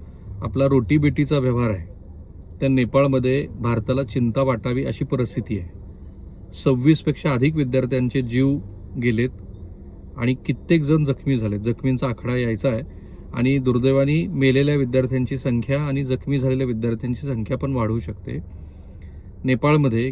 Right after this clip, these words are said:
की जिथे मदेशी किंवा मादेशी हा जो समाज आहे, तो मोठ्या संख्येने आहे, जो उत्तराखंडमध्ये पण आहे आणि नेपाळमध्ये पण आहे, ज्याला स्वतंत्र अस्तित्व हवं आहे. एक असं हिंदू राष्ट्र की ज्याचा भारताबरोबर पौराणिक संदर्भात संबंध आहे.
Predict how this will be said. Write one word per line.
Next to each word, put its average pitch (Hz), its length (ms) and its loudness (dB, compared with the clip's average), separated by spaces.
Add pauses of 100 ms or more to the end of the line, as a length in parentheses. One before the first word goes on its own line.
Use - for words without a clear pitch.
की 131 60 -4
जिथे 127 580 -4 (200)
मदेशी 131 460 4
किंवा 160 180 0
मादेशी 123 520 2 (140)
हा 127 160 0
जो 135 120 0
समाज 135 400 0
आहे, 160 120 0
तो 160 340 0 (500)
मोठ्या 135 240 4
संख्येने 147 420 2
आहे, - 100 -4 (640)
जो 139 100 4
उत्तराखंडमध्ये 156 720 4
पण 147 180 0
आहे 160 100 0
आणि 160 160 0
नेपाळमध्ये 143 540 2
पण 127 180 0
आहे, 160 80 0
ज्याला 147 160 0
स्वतंत्र 147 400 2
अस्तित्व 143 420 -2
हवं 104 280 -4
आहे. 151 120 -6 (960)
एक 147 240 2
असं 139 180 4
हिंदू 165 300 8
राष्ट्र 147 360 2
की 185 80 -2
ज्याचा 143 260 -2
भारताबरोबर 135 640 0
पौराणिक 151 520 4
संदर्भात 135 520 2 (420)
संबंध 117 420 2
आहे. 98 100 -4